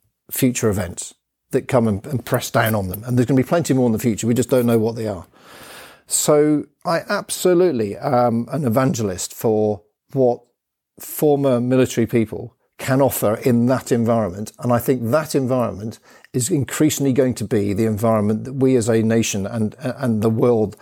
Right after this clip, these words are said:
lives in. Because quite apart from, uh, the power of technology making information move faster and all being permanently connected and all the uncertainties and complexities that come with that,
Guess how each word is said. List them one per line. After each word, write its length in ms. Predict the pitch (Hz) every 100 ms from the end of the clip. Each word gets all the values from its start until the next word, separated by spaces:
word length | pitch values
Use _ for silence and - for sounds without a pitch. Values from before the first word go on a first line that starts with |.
| _
lives 340 | 120 120 113 104
in. 240 | 110 117 - _ _ _ _
Because 520 | 135 - 139 110 - - _ _ _ _ _ _ _ _ _
quite 220 | - 180
apart 360 | 165 - 143 117
from, 360 | - 117 113 98 _ _ _ _ _ _ _
uh, 220 | - 123 110
the 120 | 131
power 340 | - 143 135
of 100 | 123
technology 540 | - 135 147 120 110 113
making 300 | 120 120 117
information 500 | 110 117 120 - 98
move 180 | 98
faster 440 | - 101 95 - 117
and 80 | 110
all 180 | 131
being 220 | 127 127 110
permanently 420 | 120 113 113 107
connected 480 | - 117 117 - 101
and 80 | 120
all 120 | 139
the 100 | 139
uncertainties 680 | 123 117 151 127 117 110 107
and 100 | 101
complexities 500 | 98 127 - 120 92
that 140 | 110
come 180 | - 113
with 100 | 98
that, 320 | 117 98 107